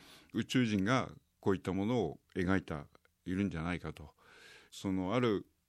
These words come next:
知能っていうか、それが進んだ、そういったものが存在するのは地球だけじゃないよっていう、徐々に徐々にこう示してきているところじゃないかと。まあ、これ個人的な意見ですけれども、それは非常にこう感じるん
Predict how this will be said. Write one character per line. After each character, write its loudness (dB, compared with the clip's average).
知 0
能 4
っ -4
て -10
い -2
う -6
か、 -2
そ -2
れ 0
が 0
進 -2
ん 0
だ、 2
そ -2
う 0
い -2
っ -10
た 0
も 0
の 0
が 2
存 0
在 2
す -2
る 2
の 2
は 2
地 -2
球 0
だ 4
け 4
じ 4
ゃ 4
な 6
い 4
よ 4
っ -2
て -6
い 2
う、 -2
徐 6
々 4
に 0
徐 2
々 4
に 4
こ 0
う -10
示 4
し -6
て -2
き -12
て -2
い -4
る -2
と -4
こ 2
ろ -2
じ 0
ゃ 0
な 2
い 4
か -4
と。 -10
ま 2
あ、 0
こ 2
れ 4
個 2
人 -2
的 2
な 4
意 2
見 2
で -2
す -8
け -4
れ -2
ど -2
も、 -4
そ -4
れ 4
は 2
非 -4
常 2
に 0
こ -4
う -20
感 0
じ 0
る 0
ん -4